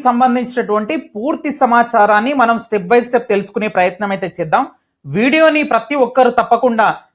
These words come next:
లైక్ చేయండి. ఈ వీడియోని ఎండ్ వరకు చూడండి, ప్రతి ఒక్కరు ఎక్కడ స్కిప్ చేయొద్దండి.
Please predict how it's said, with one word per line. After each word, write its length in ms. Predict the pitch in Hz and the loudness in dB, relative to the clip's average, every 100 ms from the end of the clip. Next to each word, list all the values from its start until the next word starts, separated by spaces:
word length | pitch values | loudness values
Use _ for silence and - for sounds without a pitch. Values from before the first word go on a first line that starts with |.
| - 156 | -6 0
లైక్ 200 | 196 240 - | 2 0 -2
చేయండి. 300 | 277 269 330 262 | 0 2 2 0
ఈ 20 | 247 254 | 0 2
వీడియోని 300 | 247 240 196 170 | 2 2 0 -2
ఎండ్ 180 | 208 277 | 0 2
వరకు 220 | 277 262 262 | 2 2 0
చూడండి, 300 | 226 196 151 151 | 2 2 0 -4
ప్రతి 220 | 165 214 196 | -4 -2 -2
ఒక్కరు 220 | 220 208 | -2 -4
ఎక్కడ 160 | - 214 214 | -2 -4 -4
స్కిప్ 240 | 185 - | -14 -2
చేయొద్దండి. 460 | 220 196 208 196 | -2 2 0 2